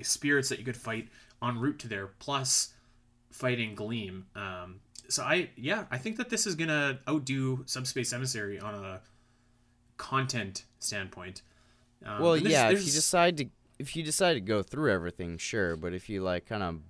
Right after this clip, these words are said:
Speaker 2: base race it to
Speaker 1: I, yeah,
Speaker 2: Galeem
Speaker 1: okay, I see.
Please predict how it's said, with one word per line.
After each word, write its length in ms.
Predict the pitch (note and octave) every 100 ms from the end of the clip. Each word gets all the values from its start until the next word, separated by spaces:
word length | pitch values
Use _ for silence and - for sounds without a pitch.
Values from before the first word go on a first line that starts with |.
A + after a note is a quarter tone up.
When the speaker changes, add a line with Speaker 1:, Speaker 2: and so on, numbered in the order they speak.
| - _ _ -
Speaker 2:
base 320 | G#2+ A2 -
race 300 | E2+ E2 -
it 200 | E2 -
to 420 | - F2 E2+ D#2+ -
Speaker 1:
I, 140 | C3 E3+
yeah, 240 | F#3+ -
Speaker 2:
Galeem 100 | D#2 C3
Speaker 1:
okay, 220 | - D#2
I 80 | A#2
see. 280 | - D#2